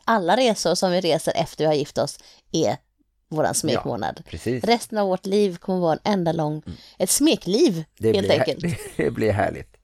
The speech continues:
Speaker 2: Sen har du gjort naglarna, tror jag. Du har en väldigt häftig
Speaker 1: På tal om att smeka, riva och
Speaker 2: inför
Speaker 1: klösa.
Speaker 2: resan och så vidare.
Speaker 1: Jajamän. Det var ju faktiskt inför den här... Vi var ju på ett boksläpp.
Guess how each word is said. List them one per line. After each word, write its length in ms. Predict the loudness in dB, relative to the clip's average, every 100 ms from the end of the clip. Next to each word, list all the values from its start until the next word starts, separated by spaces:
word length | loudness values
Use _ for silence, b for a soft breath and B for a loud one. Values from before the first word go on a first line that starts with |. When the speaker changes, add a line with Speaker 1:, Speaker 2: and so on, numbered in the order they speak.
| B -12 B B B _ _ _
Speaker 2:
Sen 140 | -8 -6
har 60 |
du 120 | -4 -2
gjort 120 | -2
naglarna, 540 | -2 -2 0 -2 -4
tror 180 | -4 -2
jag. 100 | -2
Du 100 | -2
har 140 | -4
en 300 | -6 -8 -12 -10
väldigt 460 | -8 -6 -8 -10 -10
häftig 600 | -8 -8 -10 -10 -8 -8 -8
Speaker 1:
På 80 | -4
tal 240 | 0 2
om 80 | 2
att 60 | 0
smeka, 440 | -2 -2 -2 -4 -6 B B B
riva 320 | -6 -2 -2 -4
och 160 | -6 -10
Speaker 2:
inför 240 | -6 -2 0 2
Speaker 1:
klösa. 220 | 2 0
Speaker 2:
resan 600 | -2 -4 -6 -6 -10 -10
och 80 | -8
så 80 |
vidare. 180 | -2 -2
Speaker 1:
Jajamän. 380 | 0 0 0 -4 B B B _
Det 140 | -2 2
var 200 | 4 4
ju 120 | 2
faktiskt 320 | 0 0 -2
inför 400 | 0 0 0 0
den 140 | 0
här... 560 | 0 2 2 2 2 0
Vi 160 | 0 2
var 160 | 2
ju 100 | 2
på 120 | 0
ett 140 | -6 0
boksläpp. 720 | 2 2 -2 -2 -2 -2 -8